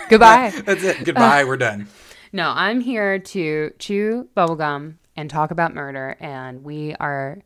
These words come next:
Speaker 1: not running short on murder in this world, folks.
Speaker 2: I, I don't have
Speaker 1: So.
Speaker 2: any bubblegum.
Speaker 1: You didn't
Speaker 2: So.
Speaker 1: bring the bubblegum? That
Speaker 2: No,
Speaker 1: was
Speaker 2: I
Speaker 1: your
Speaker 2: didn't
Speaker 1: job
Speaker 2: bring
Speaker 1: this
Speaker 2: the fucking
Speaker 1: week.
Speaker 2: bubblegum. No, I don't have bubblegum.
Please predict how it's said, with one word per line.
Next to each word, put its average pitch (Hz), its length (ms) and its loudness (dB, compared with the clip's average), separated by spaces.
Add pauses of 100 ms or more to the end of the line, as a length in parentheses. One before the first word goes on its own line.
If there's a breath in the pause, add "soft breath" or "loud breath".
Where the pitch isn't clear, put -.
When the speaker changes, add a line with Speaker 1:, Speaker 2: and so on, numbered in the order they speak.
(400)
Speaker 1:
not 165 220 0
running 147 260 -8
short 131 360 -14
on 127 200 -18
murder 120 420 -18
in 120 160 -20
this 117 220 -20
world, - 320 -20 (100)
folks. - 400 -20
Speaker 2:
I, 107 120 -16 (140)
I 117 120 -14
don't 117 180 -16
have 127 180 -10
Speaker 1:
So. - 40 -8
Speaker 2:
any 98 100 -10
bubblegum. - 520 -14 (1600)
Speaker 1:
You 185 100 -2
didn't 202 100 0
Speaker 2:
So. 196 40 -4
Speaker 1:
bring 196 120 0
the 202 80 0
bubblegum? 277 380 -2
That 190 60 -4
Speaker 2:
No, 196 60 0
Speaker 1:
was 214 100 -2
Speaker 2:
I - 20 -6
Speaker 1:
your 226 100 -2
Speaker 2:
didn't 202 40 -6
Speaker 1:
job 277 180 -2
Speaker 2:
bring - 60 -10
Speaker 1:
this - 140 -12
Speaker 2:
the - 0 - (120)
fucking 190 80 -12
Speaker 1:
week. 208 240 -12
Speaker 2:
bubblegum. 92 120 -16
No, 131 160 -12
I 165 40 -14
don't 175 160 -16
have 180 100 -12
bubblegum. 120 400 -12